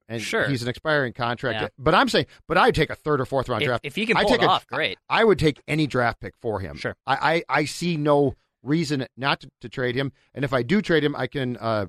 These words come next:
Speaker 1: promote, as I told you before, Donato. Um, I'd be tempted to trade Stahl. My guess is that they won't. So I'm going Galchenyuk and Brodin are gone.
Speaker 2: And if two forwards go, that means Nico Sturm and my boy Jerry Mayhew get up here.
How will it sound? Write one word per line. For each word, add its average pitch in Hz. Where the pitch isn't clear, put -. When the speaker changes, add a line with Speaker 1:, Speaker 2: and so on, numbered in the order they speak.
Speaker 1:
promote, 135
as 113
I 110
told 113
you 120
before, 113
Donato. 139
Um, 127
I'd 160
be 165
tempted 147
to 123
trade 135
Stahl. 123
My 113
guess 117
is 117
that 120
they 120
won't. 117
So 131
I'm 175
going 180
Galchenyuk 147
and 120
Brodin 113
are 90
gone. 78
Speaker 2:
And 117
if 113
two 165
forwards 160
go, 147
that 117
means 110
Nico 123
Sturm 117
and 98
my 92
boy 104
Jerry 117
Mayhew 107
get 98
up 92
here. 85